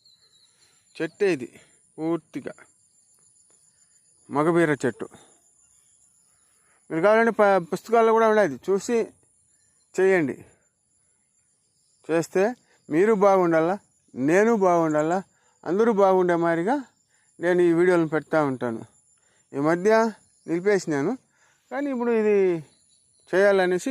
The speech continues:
మీకు చూపించాలనేసి నేను చేస్తున్నాను. కాబట్టి దయచేసి అందరూ నా ఛానల్ని సబ్స్క్రైబ్ చేసుకోండి, మర్చిపోకుండా సబ్స్క్రైబ్, సబ్స్క్రైబ్ చేసుకోండి. Thank you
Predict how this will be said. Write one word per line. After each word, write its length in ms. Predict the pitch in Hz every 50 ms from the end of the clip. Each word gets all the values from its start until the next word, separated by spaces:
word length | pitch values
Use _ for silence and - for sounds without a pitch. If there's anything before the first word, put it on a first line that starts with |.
| 247 208 175
మీకు 260 | 165 156 _ - 160 156 147 143 135 120 - - _
చూపించాలనేసి 680 | - 190 175 180 170 - 165 147 135 127 135 151 - - 262 170
నేను 120 | 147 135 -
చేస్తున్నాను. 540 | 139 147 - _ - 143 127 113 107 101 - _ _ _ _ _ _ _ _ _ _ _ _ _ _ _ _ _ _ _ _
కాబట్టి 320 | 165 165 160 170 165 175 180 160 165
దయచేసి 360 | 165 175 160 180 185 160 - 165 156
అందరూ 280 | 156 160 175 170 170 151 135 131 131 _ _ _ _ _ _ _ -
నా 80 | 131 135 123 -
ఛానల్ని 320 | 160 170 170 165 160 147 -
సబ్స్క్రైబ్ 340 | 160 - _ 208 208 190 _ - 156
చేసుకోండి, 460 | 143 - - - 123 113 104 - _ - _ _ _ _ _ _ _ _ _ _ - 135
మర్చిపోకుండా 560 | 143 - - _ 175 170 165 160 165 185 180 -
సబ్స్క్రైబ్, 640 | 143 135 127 _ _ 180 175 170 - - 151 - - - _ -
సబ్స్క్రైబ్ 420 | - 156 _ _ 190 190 175 _ - 151
చేసుకోండి. 460 | 131 - _ - 117 110 104 - - _ _ _ _ _ _ _ _ _ _ _ _ _ _ _ _ _ _ _ _ _ _ _ _ _ _ _ _ _ _ _ _ _ -
Thank 180 | 156 170 180 175
you 60 | 190